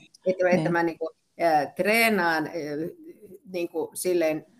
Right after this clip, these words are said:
Speaker 1: ehkä sopivasti, en todellakaan näin paljon kuin jotkut
Speaker 2: Mm.
Speaker 1: tässä, tässä kirjassa. Ja, ja sitten sit mä ilahdun tosiaan siitä, että tällainen niinku ajan organisoiminen, koska mullehan usein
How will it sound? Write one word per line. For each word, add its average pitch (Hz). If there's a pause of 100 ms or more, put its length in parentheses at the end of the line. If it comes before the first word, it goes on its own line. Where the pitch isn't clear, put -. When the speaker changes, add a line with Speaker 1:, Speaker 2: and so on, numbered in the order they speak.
(160)
Speaker 1:
ehkä -
sopivasti, 196
en 175
todellakaan 156
näin 170
paljon 151
kuin 147
jotkut 156
Speaker 2:
Mm. 156
Speaker 1:
tässä, 202 (140)
tässä 196
kirjassa. 185 (320)
Ja, 180
ja 175
sitten 196
sit 196
mä 175
ilahdun 185
tosiaan 170
siitä, 190
että 151
tällainen 165
niinku 160
ajan 185
organisoiminen, 160 (200)
koska 165
mullehan 160
usein 156